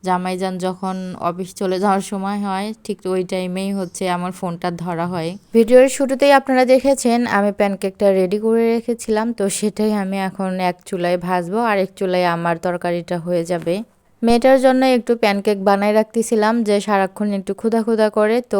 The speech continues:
একটু বানাই রাখলে একটু পর পর ওকে খাইয়ে দেওয়া যাবে। তো বানানো শেষ হয়ে গেছে, এখন এখানে আমি ডালটা বাগার দিয়ে নিব। রান্না করতে করতে যখন আমি ভিডিও করি, আসলে অনেক লেট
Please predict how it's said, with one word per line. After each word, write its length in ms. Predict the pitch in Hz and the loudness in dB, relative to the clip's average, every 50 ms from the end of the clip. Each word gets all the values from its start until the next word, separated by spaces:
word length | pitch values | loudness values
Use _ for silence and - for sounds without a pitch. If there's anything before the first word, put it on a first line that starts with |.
| 196 196 | 2 2
একটু 240 | 185 185 185 - 202 | 0 -2 -2 -2 0
বানাই 340 | 190 190 190 190 196 202 196 | 2 2 2 2 0 0 0
রাখলে 320 | 202 202 202 - 220 220 214 | 0 0 0 0 -2 0 0
একটু 180 | 190 175 - 196 | -2 -2 -4 -4
পর 200 | 185 190 185 180 170 | 0 0 0 0 0
পর 180 | - 180 180 185 | 0 -2 0 2
ওকে 240 | 180 180 - 190 185 | 0 0 0 -4 -4
খাইয়ে 340 | - - 190 175 170 175 180 | -2 -2 -2 -2 0 0 0
দেওয়া 240 | 175 185 185 180 180 | 0 0 0 0 0
যাবে। 340 | 170 180 175 165 165 185 196 233 269 _ - - - - _ _ - | 0 0 -2 -2 -2 -4 -4 -4 -6 _ -18 -20 -20 -20 _ _ -4
তো 80 | - 208 202 202 | 0 2 2 4
বানানো 400 | 190 202 196 202 214 220 226 233 240 | 4 4 4 4 2 0 0 0 -2
শেষ 280 | 233 - - 233 233 226 - | -2 0 0 0 0 0 0
হয়ে 180 | 233 226 233 233 | 0 0 0 0
গেছে, 300 | 233 240 233 233 - 233 226 247 247 | 0 0 -2 -2 -2 -2 -2 0 2
এখন 380 | - 196 202 202 - - 208 208 208 | 2 2 0 0 -2 -4 -4 -2 -2
এখানে 320 | 196 190 - 202 196 196 | -4 -4 -4 -4 -4 -2
আমি 220 | 196 190 185 190 196 | -2 -2 -2 -2 -2
ডালটা 380 | 190 180 180 175 165 151 190 185 | 0 2 2 2 2 0 0 0
বাগার 360 | 180 180 170 160 156 160 165 170 170 | 2 2 2 2 2 0 0 -2 -2
দিয়ে 160 | 196 190 190 | -2 -2 -2
নিব। 240 | 185 185 185 180 175 185 196 226 254 269 - _ - | -2 -4 -4 -2 -2 -2 -2 -2 -4 -6 -12 _ 0
রান্না 320 | 247 240 233 233 240 254 277 | 4 4 6 6 4 2 2
করতে 300 | - 294 285 269 - 285 | 2 2 0 2 2 2
করতে 260 | - 285 277 254 - 269 | 4 4 2 4 2 4
যখন 300 | 247 247 233 226 240 247 240 | 6 6 4 6 4 2 2
আমি 180 | 247 240 240 240 | 2 2 2 2
ভিডিও 340 | 220 208 208 196 180 214 226 | 2 2 0 2 4 2 4
করি, 240 | 220 247 226 214 233 240 | 4 4 4 4 4 2
আসলে 380 | - - - 208 - 214 202 202 208 | 2 0 -2 -2 -2 0 2 4 4
অনেক 260 | 202 202 208 214 220 214 | 4 4 2 -2 0 0
লেট 260 | 208 208 208 214 | 2 2 2 2